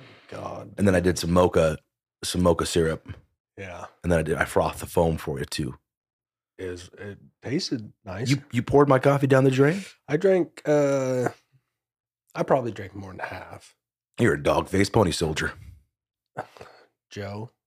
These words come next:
Speaker 1: relax.
Speaker 2: Good coffee, huh?
Speaker 1: Relax, Joe Biden.
Speaker 2: I needed this.
Speaker 1: Yeah, it's been a day, huh?
Speaker 2: It has.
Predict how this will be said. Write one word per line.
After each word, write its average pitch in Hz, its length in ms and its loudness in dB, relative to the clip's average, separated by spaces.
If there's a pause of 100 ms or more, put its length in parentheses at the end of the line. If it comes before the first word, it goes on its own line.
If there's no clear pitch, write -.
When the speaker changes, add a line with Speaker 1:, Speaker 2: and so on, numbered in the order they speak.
(360)
Speaker 1:
relax. - 680 -12 (340)
Speaker 2:
Good 107 180 -2
coffee, 110 340 0
huh? 78 200 -4
Speaker 1:
Relax, 101 400 -8
Joe 87 160 -14
Biden. 85 400 -18
Speaker 2:
I 104 120 -2
needed 104 300 -2
this. - 260 -14 (720)
Speaker 1:
Yeah, - 80 -10 (220)
it's 101 180 -20
been - 180 -18
a 98 80 -16
day, 98 460 -18
huh? 98 220 -18 (920)
Speaker 2:
It 87 120 0
has. 80 380 0